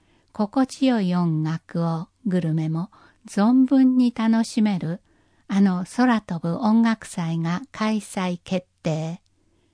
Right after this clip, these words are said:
詳細は順次発表予定。乞うご期待。加賀屋。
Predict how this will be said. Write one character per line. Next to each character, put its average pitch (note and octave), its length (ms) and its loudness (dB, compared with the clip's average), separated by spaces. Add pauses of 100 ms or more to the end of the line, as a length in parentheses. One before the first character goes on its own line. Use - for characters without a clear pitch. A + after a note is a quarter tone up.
(460)
詳 B3+ 240 0
細 A#3 380 2
は G#3+ 240 0
順 A3+ 340 2
次 E3 140 -4
発 F#3 260 -4 (160)
表 F#3 300 0
予 E3 160 -4
定。 D#3 400 -6 (840)
乞 A3+ 320 2
う C#3+ 100 -8
ご F3 160 0
期 - 240 -14
待。 D3+ 320 -6 (920)
加 G3 180 0
賀 D3+ 200 -4
屋。 D3+ 220 -8